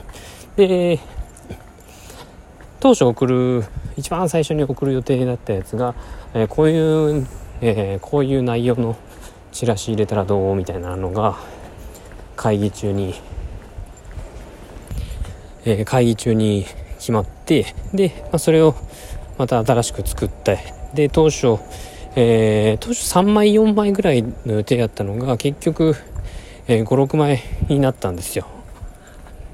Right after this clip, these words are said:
えー、その内容物がね。えー、これについて書いたらどう？みたいなので、作ったら、えー、まあ、結局五、六枚って結構量が増えたんですよ。で、えー、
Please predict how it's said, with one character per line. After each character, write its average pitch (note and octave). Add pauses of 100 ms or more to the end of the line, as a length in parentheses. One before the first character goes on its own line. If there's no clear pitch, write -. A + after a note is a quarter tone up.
(160)
え F#2+
ー、 F2+
そ G#2+
の F#2+
内 A#2
容 G#2+
物 F#2
が F2
ね。 C#3+ (1160)
え A2
ー、 F#2+
こ -
れ C3
に C3+
つ C#3+
い C3
て A2
書 A2
い G#2
た G2+
ら F#2
ど A2
う？ -
み F#2
た G2+
い F#2
な F#2+
の G2+
で、 D3 (320)
作 -
っ -
た -
ら、 A#3 (680)
え G2+
ー、 -
ま C3
あ、 A#2
結 -
局 B2
五、 C3+
六 C3
枚 C3+
っ B2
て -
結 E3+
構 -
量 D3
が G2+
増 A#2
え G2+
た F#2
ん -
で F2+
す -
よ。 G#2+ (240)
で、 F3 (640)
え G#2+
ー、 -